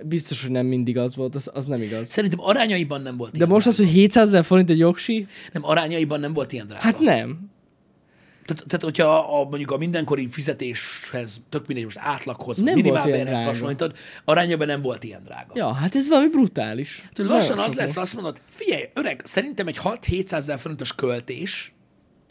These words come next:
Speaker 2: az, az azért sok pénz.
Speaker 1: Igen.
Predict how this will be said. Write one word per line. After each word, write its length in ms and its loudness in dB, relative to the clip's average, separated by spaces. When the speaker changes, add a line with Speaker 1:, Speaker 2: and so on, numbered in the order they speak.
Speaker 2:
az, 180 -6
az 100 -4
azért 200 -6
sok 220 -10
pénz. 420 -20
Speaker 1:
Igen. 420 -6